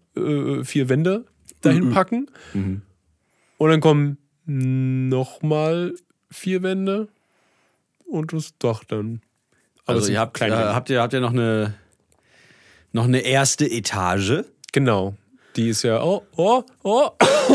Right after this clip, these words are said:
Speaker 1: Ich hab's kommen sehen. <laughs> Wir haben
Speaker 2: Ja,
Speaker 1: eine
Speaker 2: ja,
Speaker 1: erste
Speaker 2: und auch schön
Speaker 1: Etage.
Speaker 2: dokumentiert, danke Steven.
Speaker 1: Ja, das ist so ein, ähm,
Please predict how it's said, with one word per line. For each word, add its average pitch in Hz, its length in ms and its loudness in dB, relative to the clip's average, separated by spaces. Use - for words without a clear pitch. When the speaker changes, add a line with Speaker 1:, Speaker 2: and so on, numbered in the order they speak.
Speaker 1:
Ich 202 880 2
hab's 139 160 0
kommen 214 160 6
sehen. 165 220 6
<laughs> 202 100 2
Wir - 0 -
haben - 680 -2
Speaker 2:
Ja, 131 160 2
Speaker 1:
eine 123 120 2
Speaker 2:
ja, 113 80 2
Speaker 1:
erste - 180 2
Speaker 2:
und - 60 2
auch 113 60 0
schön 143 100 4
Speaker 1:
Etage. 131 140 2
Speaker 2:
dokumentiert, 110 580 0
danke 104 180 -4
Steven. 101 400 -8
Speaker 1:
Ja, - 120 -4
das 127 140 2
ist 147 100 0
so 151 120 6
ein, 139 300 2
ähm, 120 540 2